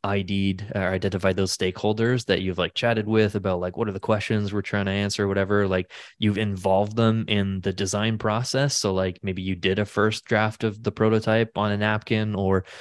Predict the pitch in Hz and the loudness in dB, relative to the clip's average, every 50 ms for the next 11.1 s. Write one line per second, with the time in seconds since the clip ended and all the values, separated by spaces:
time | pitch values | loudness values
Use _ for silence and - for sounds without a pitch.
0 | - - - _ - 95 92 90 90 87 76 - - 98 95 92 90 92 95 95 | -18 -20 -16 _ -4 -2 0 2 2 2 0 0 -2 0 0 2 4 4 2 2
1 | 87 95 101 98 95 95 92 - 104 101 104 104 95 90 90 - - 110 104 92 | 2 2 2 4 2 0 0 2 4 4 4 4 2 0 -2 -2 -2 -2 -2 0
2 | 101 90 90 95 95 110 107 104 98 110 110 110 113 110 101 92 92 90 87 - | 0 0 0 0 2 2 2 2 2 0 0 0 -2 -2 -2 -2 -4 -4 -6 -6
3 | 92 - 95 90 90 82 - - 90 85 - - - - 101 104 101 107 101 104 | -4 -2 0 2 2 0 0 -2 -4 -6 -6 -12 -10 -8 -8 -6 -2 0 0 0
4 | 104 - - - 120 107 107 110 110 110 107 113 113 - - - - - _ - | 0 -4 -4 -4 -4 -2 2 2 2 2 2 0 -4 -8 -14 -20 -20 -14 _ -4
5 | 98 95 - - 98 95 98 92 - - _ _ _ - 107 98 - 107 95 90 | -4 -4 -2 -2 0 0 0 -2 -2 -8 _ _ _ -4 -4 -2 0 -2 0 0
6 | 90 90 104 113 110 - - 113 107 101 113 113 110 110 113 104 104 110 104 110 | 2 2 2 2 0 0 0 -2 0 2 2 2 2 2 0 -2 -2 -2 0 0
7 | 113 107 - 117 110 107 101 - - 104 - - 107 107 110 107 110 110 107 110 | 0 0 2 2 2 2 2 0 -2 -4 -2 0 2 2 4 4 4 4 4 2
8 | 107 95 92 90 - - 92 90 90 95 - - - 95 95 95 98 107 113 104 | 2 2 0 0 -2 -2 -4 -4 -2 -2 -2 -2 0 -2 -2 -2 -2 -2 -2 -2
9 | - - 117 110 113 120 123 123 117 - 107 95 - - - 107 117 127 - - | 0 0 0 2 2 0 0 -2 -2 -2 -4 -4 -4 -2 -2 0 0 0 -4 -4
10 | - - - 104 98 95 92 95 95 98 98 101 101 95 104 101 98 98 95 95 | -8 -6 -2 0 0 0 -2 -2 0 0 0 0 0 0 2 2 2 2 0 -2
11 | 92 | -4